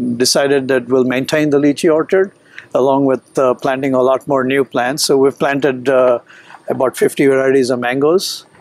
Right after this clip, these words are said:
'cause I just enjoy, you know, the, as growing up, I was brought up around mangoes.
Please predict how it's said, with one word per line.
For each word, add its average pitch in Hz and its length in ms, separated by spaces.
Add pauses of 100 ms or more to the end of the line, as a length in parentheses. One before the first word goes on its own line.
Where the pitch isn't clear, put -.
(180)
'cause - 140
I 135 80
just 139 340
enjoy, 135 800
you 143 160
know, 123 140
the, 117 600
as 120 200
growing 135 380
up, 135 240
I 127 120
was 120 300
brought 127 240
up 131 160
around 127 280
mangoes. 127 520